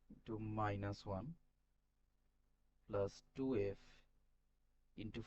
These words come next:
four plus c equals to zero। এটাকে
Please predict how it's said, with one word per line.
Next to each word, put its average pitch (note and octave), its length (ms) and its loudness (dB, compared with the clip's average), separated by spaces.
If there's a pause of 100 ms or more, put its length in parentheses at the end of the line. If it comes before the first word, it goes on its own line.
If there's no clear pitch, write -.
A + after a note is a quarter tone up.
four G2 220 -2 (1080)
plus F#2+ 240 6 (140)
c - 20 -8 (300)
equals G2 360 -2 (100)
to A2+ 60 -2 (100)
zero। C3 220 0 (1120)
এটাকে D#3 320 6